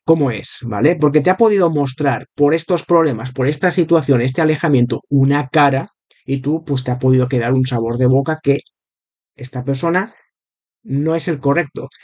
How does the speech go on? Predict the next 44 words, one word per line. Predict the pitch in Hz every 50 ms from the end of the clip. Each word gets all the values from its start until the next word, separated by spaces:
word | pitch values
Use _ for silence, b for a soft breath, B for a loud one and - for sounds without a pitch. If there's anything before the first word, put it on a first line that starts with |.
| b b b b b
Y | - 151
lo | 147 143 131
que | 139 139 131
quiere | 131 180 175 180 175
es | 160 - - - _
cambiar | - - 120 117 120 123 123 117 113 - - - _ _ _ _
eso | 190 208 - - 220 - - -
y | - 180 170
mostrarse | 165 160 156 151 151 147 131 - - - 175 185 180 165 - - 139
sin | 131 - 131 127 127
máscara, | 139 160 160 - - - 135 123 127
sin | 127 143 135 131 123
mentiras, | 120 117 123 123 127 160 156 143 139 151 - - - _ _ _
tal | 160 151 156 147 127
cual | - 151 151 147 139 123 98 92
es. | 90 87 - - - - B B B B
Y | B 131
vas | 120 123 131 127
a | -
estar | - - 123 120 -
conociendo | 123 113 101 104 - 151 160 160 170 175 175 160 -
realmente | - 123 131 127 127 120 117 110 127 151 170 170 - 170 131 -
a | - 120 127
estas | 131 127 - 139 127 123
dos | 127 127 - -
personas, | 127 117 - - 95 127 120 - -
a | 113
la | 117 110 117
nueva, | 143 190 220 233 254 294 339 - _ _ _ _ _
que | - 135
te | 131 135 131
lo | 135
va | 143 165
a |
entregar | 175 170 170 160 151 147 135
todo | 147 135 120 113 98
desde | 120 127 135 131 123 127 127
un | 135 160 170
principio | 151 165 147 131 127 - 156 156 185 190 -
y | - 185 180
lo | 175 175
va | 165 175
a | 185 -
querer | 208 185 156 135 123 123